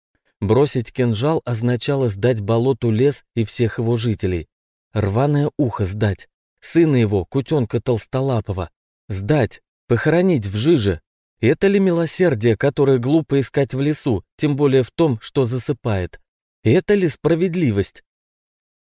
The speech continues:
«Я сына твоего спас, в болото нырнул»,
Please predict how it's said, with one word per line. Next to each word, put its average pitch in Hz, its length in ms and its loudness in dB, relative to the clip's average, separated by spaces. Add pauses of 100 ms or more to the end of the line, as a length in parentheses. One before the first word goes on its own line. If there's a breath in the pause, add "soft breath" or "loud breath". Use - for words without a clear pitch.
(140)
«Я 110 260 -2
сына 131 400 -2
твоего 107 400 -2
спас, - 420 -8 (480)
в 104 160 -6
болото 135 500 2
нырнул», 117 520 -2